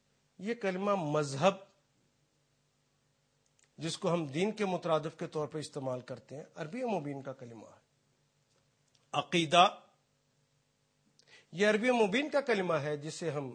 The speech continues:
ایمان کے مترادف کے طور پہ استعمال کرتے ہیں۔ مسلک، یہ سارے کلمات عربی مبین ہی کے ہیں، لیکن ان معنوں کے اندر قرآن حکیم نے انہیں استعمال نہیں کیا۔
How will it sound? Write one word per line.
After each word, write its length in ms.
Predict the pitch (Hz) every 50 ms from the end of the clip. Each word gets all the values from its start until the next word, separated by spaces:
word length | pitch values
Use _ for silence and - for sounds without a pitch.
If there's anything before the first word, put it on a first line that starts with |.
| - -
ایمان 420 | - 175 160 170 190 214 233 247 220 -
کے 120 | - 214 196
مترادف 560 | 180 175 156 - 165 156 151 139 156 143 -
کے 100 | - 156
طور 200 | - 151 135 131
پہ 120 | - 151
استعمال 440 | 135 120 - - 135 120 117 117 110
کرتے 340 | 107 - 110 110 _ - 117
ہیں۔ 140 | 101 _ - _ _ _ _ _ _ _ _ _ _ _ _ _ _ _ _ - - _ _ _ -
مسلک، 800 | 147 151 180 202 202 - - 254 247 262 269 262 - - - - - - _ _ _ _ _ _ _ _ _ _ _ _ _ _ _ _ _ _ _ _ -
یہ 160 | 202 226 247
سارے 460 | 240 - - 208 202 233 269 294 294
کلمات 600 | 285 - 226 208 196 196 185 185 190 208 233 240 233 - - _ -
عربی 380 | - 180 175 175 170 196 208 208
مبین 480 | 202 190 170 160 147 147 190 226 247
ہی 180 | 233 240 269 285
کے 200 | - - 214 165
ہیں، 260 | 123 123 113 117 151 - _ _ _ _ -
لیکن 220 | - 170 165 - 196 - -
ان 160 | - 247 254
معنوں 420 | 233 202 175 170 170 170 170 165 160
کے 160 | 160 165 156
اندر 320 | 147 143 143 170 185 175 180 - - _ _ _ _ _ _ _ _ _ _ _ _ _ _ -
قرآن 340 | - 160 160 160 156 156 156
حکیم 380 | 143 139 135 139 165 165 160 156
نے 120 | 151 151
انہیں 160 | 147 147 147
استعمال 500 | 135 - - - 143 131 127 127 127 123
نہیں 260 | 123 123 120 117 123
کیا۔ 280 | 120 - - 143 143